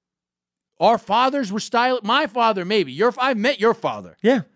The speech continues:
Speaker 1: My father had, like, some dope suits and shit. I still got some of his shit.
Speaker 2: I'm just saying, my father was always like, "Yo, you wear a polo shirt. If you're going anywhere nice, you wear something with a collar on it. You tuck it into your jeans, right? Or you tuck it into your pants, actually."
Speaker 1: That's not stylish.
Speaker 2: Yes, it is.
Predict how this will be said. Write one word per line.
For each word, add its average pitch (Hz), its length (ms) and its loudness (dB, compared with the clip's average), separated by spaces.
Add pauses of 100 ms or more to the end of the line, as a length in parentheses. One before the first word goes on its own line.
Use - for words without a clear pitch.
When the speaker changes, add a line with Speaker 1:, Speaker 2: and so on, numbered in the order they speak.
(140)
Speaker 1:
My 214 200 0
father 233 360 0
had, 180 140 -2
like, 147 140 -6
some 135 140 -8
dope 143 260 2
suits 208 340 -4
and 208 100 -8
shit. 240 160 -4
I 240 80 0
still 240 240 -2
got 220 260 0
some 170 140 -6
of 147 80 -2
his 196 140 2
shit. - 180 -6
Speaker 2:
I'm 175 120 0
just 185 160 -2
saying, 214 120 -2
my 156 140 0
father 190 320 -2
was 160 160 0
always 170 260 0
like, 151 160 0
"Yo, 160 120 0
you 131 120 -2
wear 143 160 2
a 107 60 -2
polo 196 420 0
shirt. 202 400 -4
If 135 120 -10
you're 131 100 -6
going 190 240 2
anywhere 190 240 0
nice, 208 460 -2
you 120 100 -4
wear 123 140 2
something 196 360 0
with 196 120 0
a - 40 -4
collar 185 340 -2
on 190 120 0
it. 160 40 -8
You 117 100 -12
tuck 170 320 0
it 165 60 0
into 160 180 -2
your 156 100 2
jeans, 110 420 -4 (540)
right? 139 280 0 (140)
Or 123 60 -2
you 139 140 0
tuck 190 200 2
it 196 80 0
into 180 160 -2
your 135 160 -2
pants, 196 440 -2
actually." 139 340 -4
Speaker 1:
That's 254 240 0
not 311 220 -2
stylish. 151 800 -2
Speaker 2:
Yes, 247 180 0
it 110 80 0
is. - 220 -12